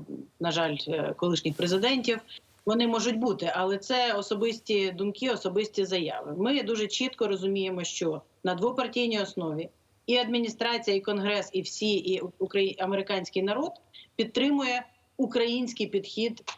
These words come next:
до цього питання, і це той підхід, який взагалі міжнародно визнаний. Україна, е, країна, яка має зберегти і відновити свою територіальну цілісність, е, бо всі напади Росії, включаючи з дві тисячі чотирнадцятим роком,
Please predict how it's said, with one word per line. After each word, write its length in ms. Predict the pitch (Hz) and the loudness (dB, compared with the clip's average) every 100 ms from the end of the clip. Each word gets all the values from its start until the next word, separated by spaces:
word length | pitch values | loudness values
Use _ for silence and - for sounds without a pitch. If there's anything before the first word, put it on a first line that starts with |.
| - - | -10 -2
до 100 | 208 | 0
цього 280 | 233 214 202 | 2 2 0
питання, 440 | 208 254 320 254 | -2 0 2 0
і 40 | |
це 140 | 220 262 | 0 -2
той 140 | 247 | -2
підхід, 360 | 233 214 - 262 | -2 -4 -4 0
який 280 | 202 202 220 | 0 0 -2
взагалі 760 | 185 185 190 202 208 185 170 170 | 0 0 2 2 0 0 -2 -2
міжнародно 520 | 196 196 214 196 196 | 0 0 -2 -2 -2
визнаний. 540 | 156 135 156 - 110 _ _ _ _ _ _ _ | -2 -4 -8 -12 -16 _ _ _ _ _ _ _
Україна, 800 | 208 226 233 247 294 294 277 277 _ _ _ _ 190 | 0 2 2 4 2 2 -2 -6 _ _ _ _ -2
е, 280 | 190 180 - | 0 -2 -2
країна, 420 | 214 220 240 214 | 0 2 0 0
яка 200 | 196 208 | 0 0
має 220 | 202 190 | 0 0
зберегти 480 | 180 196 196 - 202 | 2 0 0 0 2
і 80 | 180 | 2
відновити 500 | 170 190 175 165 151 | 0 -2 -2 -2 -4
свою 280 | - 180 160 | 0 -2 0
територіальну 580 | 160 156 175 170 160 | -2 0 0 0 -2
цілісність, 640 | 175 311 311 277 240 240 - _ _ _ _ | -2 2 2 0 -2 -4 -6 _ _ _ _
е, 200 | 196 190 | 0 2
бо 500 | 175 196 220 208 - - _ | 2 2 4 2 -2 -8 _
всі 340 | - - 233 196 | -10 0 2 2
напади 440 | 190 170 180 175 | 0 0 -2 0
Росії, 420 | 175 180 190 165 | -2 -2 -2 0
включаючи 520 | 151 180 165 175 165 165 | -2 -2 0 0 0 -4
з 40 | |
дві 100 | 175 | -4
тисячі 260 | 185 185 175 | -2 -2 -2
чотирнадцятим 760 | - 185 175 170 156 - 196 | -2 -2 0 -2 -2 0 2
роком, 360 | 254 330 269 | 2 2 0